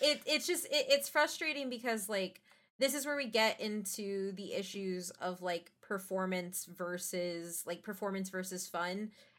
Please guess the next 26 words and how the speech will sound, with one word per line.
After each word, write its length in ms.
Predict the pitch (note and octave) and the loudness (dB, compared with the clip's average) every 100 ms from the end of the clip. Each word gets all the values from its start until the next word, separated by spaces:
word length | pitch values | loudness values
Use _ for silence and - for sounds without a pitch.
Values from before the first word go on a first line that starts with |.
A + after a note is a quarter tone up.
| - | -2
and, 120 | A3 | 0
like, 140 | A3 | 0
how 280 | G3+ A#3 G#3+ | 4 8 8
you 260 | G#3+ G3+ G#3+ | 6 0 -4
view 360 | F3 E3 F#3 | -6 -4 -2
it 240 | G3 G3 F#3 | 2 0 4
as 520 | F3+ F3+ F3+ F3+ F3+ | 6 6 6 2 -2
somebody 400 | F#3 G#3+ G#3 G#3+ | -2 -2 -2 -2
who 160 | G3 G#3 | -2 -2
is 120 | G3+ | -2
just 220 | F#3+ F#3 | -2 -6
playing 340 | - F3 F3 F#3+ | -4 -4 -2 -4
the 80 | A3+ | -4
game 320 | C4 E4 F#4+ G4+ - _ _ _ F3+ | -4 -4 -4 -6 -10 _ _ _ -2
versus 640 | G#3+ G3+ G#3 G#3+ G3+ G3 F#3+ | 2 4 2 0 0 0 -2
somebody 420 | - G3 G3 G3+ | -2 0 0 -2
who 140 | F#3+ | 0
is 120 | F#3 F#3 | 0 4
having 300 | F#3 F3+ F#3 | 6 6 2
to 100 | F#3+ | -4
critique 540 | G3 F#3+ - F3 - - | -8 -8 -8 -12 -12 -6
the 80 | |
game 460 | A3+ B3 B3 B3 B3+ - | -2 0 0 -2 -4 -4
in, 220 | G3 F#3+ | -2 -2
like, 260 | D3+ E3+ - | -4 -8 -4
a 340 | F3 E3+ D#3+ | -2 -2 -6